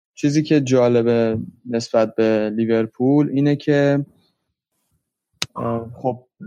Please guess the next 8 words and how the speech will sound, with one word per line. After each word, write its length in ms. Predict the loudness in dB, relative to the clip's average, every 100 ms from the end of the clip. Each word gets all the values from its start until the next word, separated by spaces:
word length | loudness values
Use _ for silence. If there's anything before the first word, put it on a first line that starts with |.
| -20 -20 _ _ _ _ _ _ _ _ _
شاید 320 | -2 0 0
یه 220 | 2 2
گل، 320 | 2 2 2 0
اه، 500 | 2 2 0 -2 -4
زدن 420 | 0 0 0 0
بازی 320 | 0 0 0
رو، 280 | 0 0 2
ولی 580 | 0 2 2 0 -2